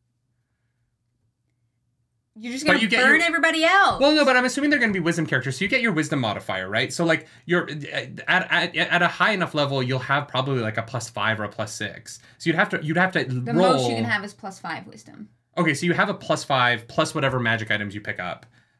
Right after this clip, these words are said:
Speaker 2: Ter'angreals that boost your wi-, or whatever, right? So, like, the, you, you would still have to roll a seven or below.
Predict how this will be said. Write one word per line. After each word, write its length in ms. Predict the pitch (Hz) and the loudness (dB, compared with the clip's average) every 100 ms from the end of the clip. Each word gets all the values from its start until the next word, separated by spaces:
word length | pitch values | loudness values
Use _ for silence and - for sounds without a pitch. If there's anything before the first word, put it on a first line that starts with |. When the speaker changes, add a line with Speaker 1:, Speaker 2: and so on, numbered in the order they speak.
| _ _ | _ _
Speaker 2:
Ter'angreals 560 | - 135 127 120 110 104 | 0 2 2 0 -2 -2
that 200 | 104 113 | -6 -6
boost 180 | 117 110 | -6 -4
your 140 | 104 | -6
wi-, 260 | 127 123 123 | -6 -8 -4
or 100 | 123 | -2
whatever, 260 | 113 98 | -2 -2
right? 180 | 113 123 - | -4 -4 -8
So, 140 | - 165 | -2 0
like, 220 | 147 - _ _ | 0 -4 _ _
the, 200 | 139 151 143 | -4 -2 0
you, 480 | 156 165 160 - _ | 0 2 0 -2 _
you 160 | - 165 | -8 -4
would 140 | 190 | -2
still 160 | - 220 | 0 0
have 160 | 214 | 0
to 100 | 180 | 0
roll 320 | 143 127 135 123 | -2 0 0 0
a 60 | |
seven 640 | 110 - - 131 127 123 110 | -4 -8 -6 -2 -2 -2 -4
or 100 | 104 | -6
below. 600 | 98 101 85 71 104 | -8 -8 -10 -10 -18